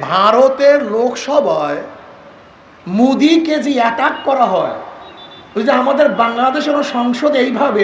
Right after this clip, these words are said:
বিরোধী দল প্রধানমন্ত্রীকে অ্যাটাক করতো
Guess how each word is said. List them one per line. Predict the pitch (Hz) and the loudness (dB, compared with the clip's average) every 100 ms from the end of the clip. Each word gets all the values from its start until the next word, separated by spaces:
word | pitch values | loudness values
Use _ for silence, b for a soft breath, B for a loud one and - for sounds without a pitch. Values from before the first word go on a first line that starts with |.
| 190 | 0
বিরোধী | 208 254 302 | -2 -4 -2
দল | 294 220 160 - - - - - - - - - | 2 2 2 -4 -10 -16 -18 -20 -20 -20 -20 -8
প্রধানমন্ত্রীকে | 240 214 254 302 302 294 262 | -4 0 0 0 -2 -2 0
অ্যাটাক | 233 254 311 - | 2 2 -2 0
করতো | 294 - - | 0 0 2